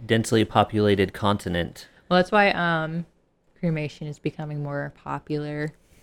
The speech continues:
Speaker 1: Makes sense. I mean, eventually you're gonna run out of places to stick people, right?
Speaker 2: Yeah.
Speaker 1: You're gonna have to start cannibalizing. Mm.
Speaker 2: Of
Speaker 1: Soylent
Speaker 2: course.
Speaker 1: Green is people.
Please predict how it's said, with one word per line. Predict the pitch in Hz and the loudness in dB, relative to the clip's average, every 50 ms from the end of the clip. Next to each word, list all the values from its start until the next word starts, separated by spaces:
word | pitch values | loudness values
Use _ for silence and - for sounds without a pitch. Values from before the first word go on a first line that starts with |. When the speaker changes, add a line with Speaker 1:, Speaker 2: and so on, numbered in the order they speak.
| _ _ _ _ _ _ _ _ _ _ - - | _ _ _ _ _ _ _ _ _ _ -14 -8
Speaker 1:
Makes | 98 92 90 - - | -8 -8 -6 -8 -6
sense. | - 95 107 104 92 - - - | -2 0 0 0 -2 -4 -6 -4
I | 104 | 0
mean, | 104 104 101 | 2 4 4
eventually | 98 104 113 117 - - 117 110 104 | 4 4 4 4 4 4 4 6 6
you're | 104 104 | 6 6
gonna | 98 95 | 4 4
run | 95 101 107 | 6 6 6
out | 101 95 | 6 6
of | 95 - | 4 4
places | - 110 107 - - 101 92 90 | 4 2 2 2 0 -2 -4 -4
to | - | -8
stick | - - - 113 - - | -6 -4 -2 -2 -2 -2
people, | - 104 90 - 92 90 | -4 -6 -4 -4 -2 -2
right? | 92 92 101 110 131 - - | 0 0 0 0 0 0 0
Speaker 2:
Yeah. | 170 165 147 139 - _ _ _ _ _ _ _ _ _ _ _ _ _ _ _ _ _ _ _ - | 2 2 2 0 -4 _ _ _ _ _ _ _ _ _ _ _ _ _ _ _ _ _ _ _ -2
Speaker 1:
You're | 104 | 0
gonna | 95 95 | 2 2
have | 90 92 | 0 0
to | |
start | - - 104 92 82 - - - | 0 2 4 4 4 4 -2 -2
cannibalizing. | - 120 117 113 98 92 87 85 85 90 90 92 90 90 90 | 2 4 4 4 4 4 4 4 4 4 2 0 -2 -4 -4
Mm. | 95 95 92 90 87 87 87 87 87 87 - _ _ _ _ - | -2 -2 -2 -2 -2 -2 -2 -4 -6 -10 -14 _ _ _ _ -16
Speaker 2:
Of | 151 - | -16 -12
Speaker 1:
Soylent | - - 110 107 101 98 | -4 0 2 4 4 2
Speaker 2:
course. | - | 2
Speaker 1:
Green | - 104 107 104 | 2 2 4 4
is | 101 - - | 2 0 0
people. | - - 113 107 - 101 92 92 | 0 2 2 2 4 2 0 0